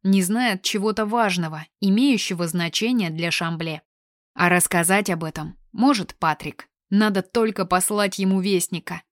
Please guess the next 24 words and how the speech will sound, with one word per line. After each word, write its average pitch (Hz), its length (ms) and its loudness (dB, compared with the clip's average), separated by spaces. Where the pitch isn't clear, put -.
Странно, 220 540 0
что - 240 -2
он 208 160 0
сам 247 320 2
до 175 80 0
сих - 240 -4
пор 269 220 -2
не 185 140 4
прислал 190 520 0
ей 190 160 0
ни 180 140 2
одного 208 420 0
сообщения. 240 760 -2
Быстро 185 500 0
дойдя 170 320 0
до 196 120 0
своей 185 380 -2
комнаты, 185 680 -2
Вера 226 360 0
начала 202 460 -2
тут 262 320 -4
же 196 160 -2
осуществлять 170 800 -4
задуманное. 160 800 -6